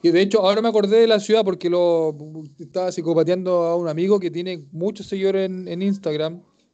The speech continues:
Taka guion bajo veintitrés creo que se llama, Taka, gui-, miren, guion bajo, Taka veintitrés guion bajo,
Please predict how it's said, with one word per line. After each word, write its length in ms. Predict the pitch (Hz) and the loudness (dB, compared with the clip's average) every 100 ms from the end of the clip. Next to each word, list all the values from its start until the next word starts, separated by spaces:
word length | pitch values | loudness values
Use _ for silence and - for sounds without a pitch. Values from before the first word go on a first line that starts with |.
| _ | _
Taka 420 | 170 175 185 180 | -6 -2 -2 0
guion 240 | 165 165 | 0 0
bajo 200 | 160 175 | 0 -2
veintitrés 380 | 185 156 143 180 180 | -4 -4 -4 -4 -4
creo 120 | 196 | -4
que 100 | 190 | -2
se 100 | 196 | 0
llama, 340 | 190 165 196 - _ _ _ | 0 -2 -8 -16 _ _ _
Taka, 400 | 196 208 220 220 | 0 2 0 -2
gui-, 160 | 170 180 | -4 -4
miren, 320 | 185 151 139 | 0 0 0
guion 260 | 165 175 | 0 2
bajo, 320 | 165 208 202 196 | 2 0 0 -2
Taka 280 | 202 202 208 | -2 -2 -4
veintitrés 440 | 180 165 160 190 | -4 -6 -4 -4
guion 240 | 196 202 | -2 0
bajo, 440 | 196 202 160 170 | 0 0 -2 -6